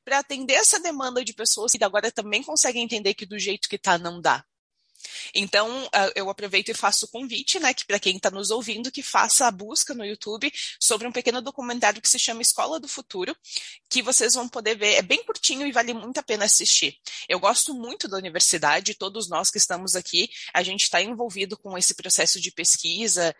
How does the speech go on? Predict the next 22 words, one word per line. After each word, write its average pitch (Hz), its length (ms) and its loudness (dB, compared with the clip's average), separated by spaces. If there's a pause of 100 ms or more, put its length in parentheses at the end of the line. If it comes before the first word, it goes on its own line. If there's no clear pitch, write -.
(140)
e 190 120 -2
descobertas 175 680 0
dentro 170 260 -4
do, 165 400 -10
do 175 80 -6
âmbito 160 260 -6
educacional, 165 580 0 (240)
mas 180 140 2
eu 185 80 0
sinto 220 260 4
que 240 100 -10
muitas 247 320 0
vezes 240 320 4
esses 226 320 4
nossos 226 360 -2
debates, 233 460 2
eles 233 160 -4
estão 240 260 0
muito 269 320 -10
longe 262 320 -4
da 247 100 2
comunidade. 233 1000 2